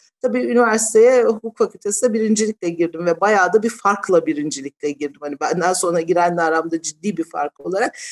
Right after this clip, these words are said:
Çünkü ilk yüze girmiştim aslında ben üniversite sınavında. Dolayısıyla hani böyle, böyle bir hasbelkader böyle bir şey oldu. Ama ondan sonra hukuk zaten çok istediğim, yani hayalim bu. Dolayısıyla isteyerek girdim, severek girdim.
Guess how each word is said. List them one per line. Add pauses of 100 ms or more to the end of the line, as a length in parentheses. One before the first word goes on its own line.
(140)
Çünkü
ilk
yüze
girmiştim
aslında
ben
üniversite
sınavında. (540)
Dolayısıyla
hani
böyle,
böyle
bir
hasbelkader
böyle
bir
şey
oldu. (520)
Ama
ondan
sonra
hukuk
zaten
çok
istediğim,
yani
hayalim
bu.
Dolayısıyla (120)
isteyerek
girdim,
severek
girdim.